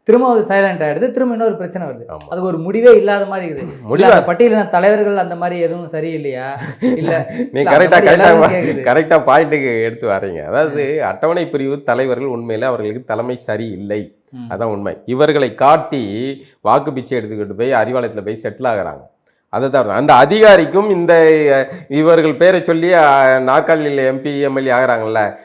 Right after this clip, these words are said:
Speaker 2: அந்த அரசியல்வாதிகளுக்கும் ஒரு வித்தியாசம் இல்ல. அவன் எப்படி அந்த மிரட்டல் பயந்து வந்து அந்த, அஹ், கவுன்சிலர் காலில் விழுறான், அதே மாதிரி தான் இவர்கள் வந்து எம் எல் ஏ, எம் பி சீட்டு கொடுக்கலன்னா வந்து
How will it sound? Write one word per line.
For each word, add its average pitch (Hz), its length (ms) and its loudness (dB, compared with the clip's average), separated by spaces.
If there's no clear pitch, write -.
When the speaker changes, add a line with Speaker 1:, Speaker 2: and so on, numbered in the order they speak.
Speaker 2:
அந்த 151 220 2
அரசியல்வாதிகளுக்கும் 175 800 2
ஒரு 175 140 4
வித்தியாசம் 165 420 -2
இல்ல. 85 300 -12
அவன் 165 320 6
எப்படி 190 300 4
அந்த 156 220 6
மிரட்டல் 202 340 4
பயந்து 190 420 6
வந்து 185 420 4
அந்த, 151 320 6
அஹ், 107 380 -4
கவுன்சிலர் 147 420 -2
காலில் 127 320 0
விழுறான், 113 360 -6
அதே 165 340 8
மாதிரி 185 240 6
தான் 151 400 2
இவர்கள் 220 380 6
வந்து 160 560 4
எம் 160 180 2
எல் 196 140 2
ஏ, 185 40 2
எம் 165 160 4
பி 175 100 0
சீட்டு 165 220 -4
கொடுக்கலன்னா 165 600 0
வந்து 151 240 -2